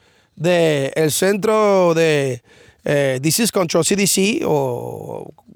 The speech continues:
el Centro de Epidemia o Pandemias de los Estados Unidos, y las órdenes del presidente en guardar su espacio y evitar contactos, en fin.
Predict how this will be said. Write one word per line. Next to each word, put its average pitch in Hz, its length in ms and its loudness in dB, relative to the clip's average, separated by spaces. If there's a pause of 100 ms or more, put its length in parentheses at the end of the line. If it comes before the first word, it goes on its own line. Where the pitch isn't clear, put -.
el 127 80 -10
Centro 175 300 0
de 190 80 2
Epidemia 190 480 2
o 180 80 -2
Pandemias 175 500 0
de 151 60 0
los 139 80 2
Estados 165 260 -2
Unidos, 170 420 2
y 165 140 2
las 147 160 0
órdenes 185 240 2
del 170 100 0
presidente 170 560 -2
en 170 80 0
guardar 156 380 0 (300)
su - 160 0
espacio 190 640 0
y 175 100 4
evitar 156 400 0
contactos, 170 580 -2
en 170 120 0
fin. 170 300 0